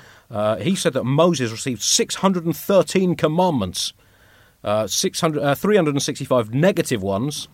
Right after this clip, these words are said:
uh, like the number of days in the solar year, and two hundred and forty-eight positive commandments corresponding to, and I quote, "a person's limbs." Now, that seems like a lot of limbs to me, John.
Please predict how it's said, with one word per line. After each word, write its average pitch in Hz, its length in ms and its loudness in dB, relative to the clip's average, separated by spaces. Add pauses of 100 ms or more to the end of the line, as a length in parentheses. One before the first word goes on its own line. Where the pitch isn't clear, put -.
(120)
uh, 98 140 -2
like 101 180 -2
the 95 80 -6
number 107 260 -4
of 95 100 -12
days 107 260 -6
in 98 80 -6
the 92 60 -6
solar 104 320 -6
year, 98 380 -4
and 135 200 -4
two 220 200 -2
hundred 170 200 -2
and 156 100 -4
forty-eight 147 520 0 (280)
positive 147 460 -2
commandments 92 540 -4
corresponding 113 800 -2
to, 131 260 -2
and 151 140 0
I 202 80 4
quote, 113 400 0 (300)
"a 151 100 0
person's 151 640 4
limbs." 123 640 4 (420)
Now, 170 220 4
that 135 60 -2
seems 147 360 0
like 135 400 -2 (120)
a 123 80 -4
lot 143 180 2
of 120 180 0
limbs 117 460 0
to 110 140 -4
me, 98 320 -6
John. 101 340 -6